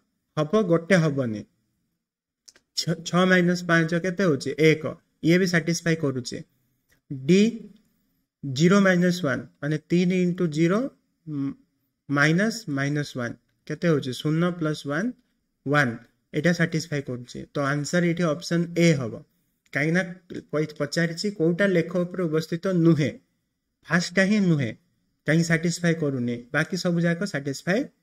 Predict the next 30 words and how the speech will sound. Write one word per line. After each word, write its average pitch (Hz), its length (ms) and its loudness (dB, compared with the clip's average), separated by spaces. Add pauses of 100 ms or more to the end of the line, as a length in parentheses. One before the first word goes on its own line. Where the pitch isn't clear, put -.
(280)
କରୁଛି। 131 380 -2 (1040)
ବୁଝିହେଲା? 165 400 4 (500)
ତ - 60 0
ଏଇଭଳି 170 300 6
ଭାବରେ 156 360 0
ଆମେ 160 240 0 (500)
ଏଇ 165 220 2 (280)
ଟାଇପ୍ର 147 320 0
କୋଶ୍ଚିନ୍ସ 151 500 -4 (100)
ଯଦି 147 200 -2
ଆସୁଛି 147 420 -6
ସରଳ 131 360 -8
ସହ 131 220 -10
ସମୀକରଣର, 127 680 -10 (640)
ତାହେଲେ 139 220 -4
ଆମେ 156 160 -4
କରିପାରିବା। 117 560 -6 (380)
ନେକ୍ସଟ 175 340 0
କ୍ଲାସରେ 185 340 -2 (100)
ଆହୁରି 160 340 0
କିଛି 185 300 0 (540)
ଏମ୍ 147 160 -2
ସି - 160 -4
କ୍ୟୁ 165 160 -2
କୋଶ୍ଚିନ୍ସ 147 480 -4
ଆମେ 139 160 0
ଏଇ 139 60 -4
ଚାପ୍ଟରରୁ 139 480 -4
ଡିସ୍କସନ୍ 151 540 0
କରିବା। 170 300 4